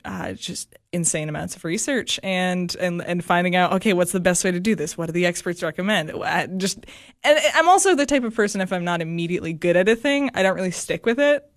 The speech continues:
um, because it's not <laughs> offering me enough dopamine. So if, that's kind of how I've ended up weeding into the, the certain things that I, I am good at and that I do a lot, because I will try s-, everything basically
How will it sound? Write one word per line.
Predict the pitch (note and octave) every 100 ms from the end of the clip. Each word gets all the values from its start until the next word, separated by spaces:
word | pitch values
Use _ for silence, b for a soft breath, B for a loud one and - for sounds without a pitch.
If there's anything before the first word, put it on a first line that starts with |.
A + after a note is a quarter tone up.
| -
um, | G3 F#3 F3+ F3+
because | F#3 F#3
it's | F3+
not | G3+ F#3
<laughs> |
offering | - G3+ G3
me | F#3+
enough | A#3
dopamine. | A3 A#3 C4 G3+ G3+
So | A3 A3 G#3 B B B - -
if, | C4 B3 - - _ _ _ _ -
that's | A#3 B3
kind | - E4
of | C4+
how | A#3
I've | G#3 -
ended | G3 F#3+
up | F3
weeding | F#3 F3+ E3+
into | E3 E3 - E3+ D#3
the, | E3+ D3
the | E3 E3+
certain | - F3+ E3 D#3+
things | D#3+ D#3+ D#3+
that | D#3+
I, | D#3 D3+ D#3+
I |
am | D#3 D#3 E3
good | E3 D#3
at | D#3+ D#3+
and |
that | D#3+
I | D3+
do | D#3 E3+ D3+
a |
lot, | C#3+ A2 -
because | D3 - E3
I | D#3+ D#3+
will | D#3
try | - - G3+
s-, | F#3 -
everything | G3 G#3 F#3 E3+ D#3+
basically | E3 E3 F#3 E3+ D#3+